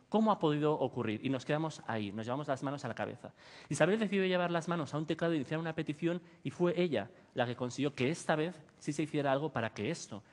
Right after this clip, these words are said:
no pueda volver a, a repetirse. El tercero de los elementos, eh, del que os quería hablar es el de la validación.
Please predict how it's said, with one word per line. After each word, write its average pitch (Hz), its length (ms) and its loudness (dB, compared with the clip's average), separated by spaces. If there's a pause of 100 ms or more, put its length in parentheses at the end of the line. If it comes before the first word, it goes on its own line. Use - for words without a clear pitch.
(200)
no 123 140 -4
pueda 117 440 0
volver 104 300 -2
a, 98 180 0
a - 140 -4
repetirse. - 520 -10 (1300)
El 147 120 6
tercero 254 300 6
de 269 60 6
los 220 160 2
elementos, 165 800 0
eh, 120 520 0 (120)
del 127 140 0
que 131 140 -2
os 113 100 -10
quería 165 300 2
hablar 147 360 2 (280)
es 160 160 -2
el 196 80 4
de 170 100 4
la 131 220 4
validación. 117 800 2